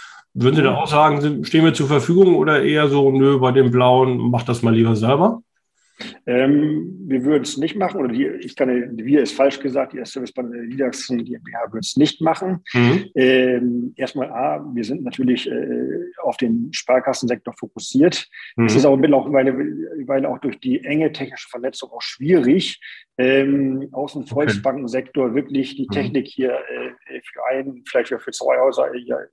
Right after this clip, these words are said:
Speaker 2: äh, an den Standort zu holen und dann
Speaker 1: Mhm.
Speaker 2: auf einem komplett anderen System zu arbeiten, zumal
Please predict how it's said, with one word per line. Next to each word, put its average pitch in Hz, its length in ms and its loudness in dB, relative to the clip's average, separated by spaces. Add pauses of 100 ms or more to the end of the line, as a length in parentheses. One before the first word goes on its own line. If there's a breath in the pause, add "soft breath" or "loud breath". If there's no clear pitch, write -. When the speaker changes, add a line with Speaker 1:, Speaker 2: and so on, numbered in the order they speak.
(140)
Speaker 2:
äh, - 240 -8
an 131 80 -6
den 120 80 -4
Standort 147 400 2
zu 135 140 0
holen 127 260 2
und - 320 -14
dann 123 100 2
Speaker 1:
Mhm. 127 60 4
Speaker 2:
auf 113 100 0
einem 139 140 0
komplett 139 340 0
anderen 131 320 0
System 151 380 2
zu 135 180 -10
arbeiten, 117 540 -4
zumal 120 340 -8